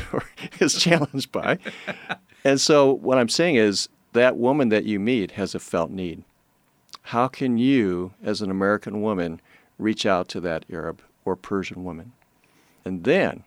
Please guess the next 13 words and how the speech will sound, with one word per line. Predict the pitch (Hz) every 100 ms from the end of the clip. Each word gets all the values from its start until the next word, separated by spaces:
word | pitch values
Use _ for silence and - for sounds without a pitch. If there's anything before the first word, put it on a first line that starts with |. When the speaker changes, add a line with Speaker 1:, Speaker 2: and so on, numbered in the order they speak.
| -
Speaker 1:
in | 101
that | 101 98
short | - - 120 127
moment | 117 120 139 95 82 - - -
while | 95 98
you're | 95
shopping | - 123 120 - 80 90 - _
and | 226 98
you | 95
happen | 101 104 -
to | 98
meet | 101 117
her, | - 80